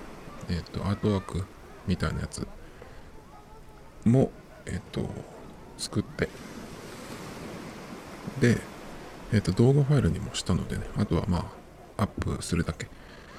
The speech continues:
ていう感じなんで、まあ、まだちょっとアップするには、えっと、固定回線がないので、え、あるところにね、行った時、まあ、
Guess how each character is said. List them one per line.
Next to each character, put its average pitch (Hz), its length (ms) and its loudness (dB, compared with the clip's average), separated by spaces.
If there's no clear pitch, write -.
て - 80 -4
い 92 40 2
う 90 40 -2
感 90 180 2
じ 92 100 2
な 90 100 4
ん - 80 0
で、 - 100 -8
ま 110 100 4
あ、 101 40 4
ま 113 100 4
だ 104 120 4
ち - 80 2
ょ 98 40 0
っ - 20 -2
と - 120 -2
ア 101 40 2
ッ - 40 -4
プ - 120 -6
す 87 100 -2
る 78 80 0
に - 60 -4
は、 113 60 -4
え - 40 0
っ - 40 -2
と、 - 80 -4
固 - 80 2
定 113 160 6
回 107 180 4
線 - 160 0
が 87 60 2
な 98 160 8
い 78 60 6
の - 160 -4
で、 - 120 -4
え、 90 100 4
あ 107 100 6
る 78 180 4
と - 80 -4
こ 123 120 6
ろ 123 80 8
に 90 140 4
ね、 92 120 -6
行 92 100 -6
っ - 20 -18
た 110 140 2
時、 87 320 0
ま 101 320 4
あ、 98 160 -4